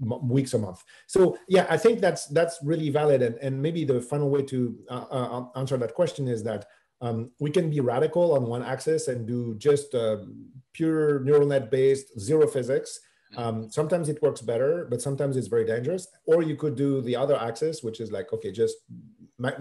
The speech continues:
Speaker 1: manual design explicit. And then I think mixing the two with imitation learning, warm cert or stuff like this would be really great. One last thing about interpretability.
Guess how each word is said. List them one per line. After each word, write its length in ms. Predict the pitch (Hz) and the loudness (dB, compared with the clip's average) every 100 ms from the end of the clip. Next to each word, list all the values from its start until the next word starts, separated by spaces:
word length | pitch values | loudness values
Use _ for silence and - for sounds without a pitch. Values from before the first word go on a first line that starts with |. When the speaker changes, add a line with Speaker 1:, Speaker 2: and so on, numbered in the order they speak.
| 139 | -8
Speaker 1:
manual 340 | 143 151 151 135 | -2 0 2 0
design 500 | 117 110 113 123 123 | 0 -2 -2 -2 -4
explicit. 500 | 113 - 120 - 180 - _ _ - | -8 -6 -8 -6 -10 -12 _ _ -2
And 80 | 139 | 0
then 440 | 143 127 - 135 - | 0 -2 -12 -20 -4
I 80 | 160 | -2
think 180 | 185 156 | 0 0
mixing 320 | 180 180 160 | 0 -2 -2
the 80 | 139 | -2
two 400 | - 147 156 - _ _ _ _ _ _ | 0 -2 -4 -10 _ _ _ _ _ _
with 220 | 123 127 127 | -4 -2 -2
imitation 480 | 143 139 135 135 127 | -2 -2 -2 -2 -2
learning, 400 | 135 139 139 123 | -2 -2 -2 -2
warm 240 | 127 135 | -2 -4
cert 360 | 127 131 127 117 | -4 -2 -2 -2
or 80 | |
stuff 200 | 104 117 | -4 -4
like 140 | 110 104 | -4 -4
this 180 | 127 127 | -6 -6
would 120 | 107 | -8
be 60 | |
really 180 | 110 110 | -2 -2
great. 200 | 110 95 - _ _ _ | -2 -6 -8 _ _ _
One 180 | 156 185 | 0 0
last 180 | 165 165 | 0 -2
thing 160 | 180 | -2
about 260 | 131 127 139 | 0 -2 -2
interpretability. 760 | 123 135 135 127 139 156 208 | -4 -2 -4 -2 -2 -2 -4